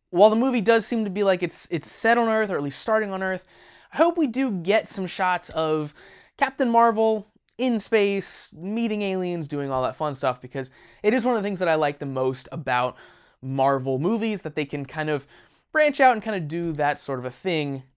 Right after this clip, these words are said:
in space on the cosmic side. Nonetheless, I'm really excited about this film from these first few images that we see. There's not a ton to go on, but we can definitely start speculating,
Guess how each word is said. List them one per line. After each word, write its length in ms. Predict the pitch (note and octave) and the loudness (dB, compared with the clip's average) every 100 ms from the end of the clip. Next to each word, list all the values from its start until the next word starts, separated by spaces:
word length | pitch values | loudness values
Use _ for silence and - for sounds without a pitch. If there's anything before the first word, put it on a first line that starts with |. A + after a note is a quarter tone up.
| - | -8
in 320 | F#3 F3 D#3 | -2 -2 -2
space 560 | - - D3 C#3+ C3+ - | -4 -2 0 0 -2 -6
on 260 | C3+ C3 | -8 -8
the 100 | B2+ | -10
cosmic 500 | - A2 G#2+ G#2+ - | -12 -10 -10 -12 -16
side. 400 | - A#2 D2+ - - _ - _ _ _ _ - - - | -12 -12 -12 -18 -20 _ -20 _ _ _ _ -20 -14 0
Nonetheless, 480 | A#3+ D4 C#4+ B3+ A#3 | 4 4 4 2 2
I'm 80 | |
really 180 | G#3 G#3 | 0 2
excited 540 | F3 - - A3+ C4+ A#3 | 0 -4 -4 -2 -2 0
about 240 | G3 F3+ | 2 2
this 120 | E3 | -2
film 280 | - F3+ E3 | -6 -4 -4
from 140 | D#3+ | -6
these 180 | D3+ C#3+ | -6 -6
first 340 | - E3 D3 - | -4 -6 -6 -4
few 140 | D#3 | -4
images 320 | D3 C#3+ C#3 | -4 -6 -4
that 160 | C3+ C3 | -4 -4
we 80 | C3+ | -6
see. 420 | - F3+ F3+ E3+ - - - - | -4 -2 -4 -6 -16 -20 -14 -2
There's 140 | E3+ | 2
not 160 | G3+ G#3 | 2 2
a 40 | |
ton 400 | G3 - C#4+ D4 | 0 2 4 4
to 100 | C#4 | 2
go 240 | G#3+ A#3 A#3+ | 2 4 4
on, 120 | A#3 | 2
but 60 | G#3 | 2
we 80 | |
can 160 | D#3+ D3+ | 0 0
definitely 340 | A3 G#3+ A3 | -2 -2 -4
start 280 | F#3+ F#3+ E3+ | -2 0 -2
speculating, 640 | - F3+ F3 E3 C#3+ C#3+ | -2 -4 -2 -2 -2 -2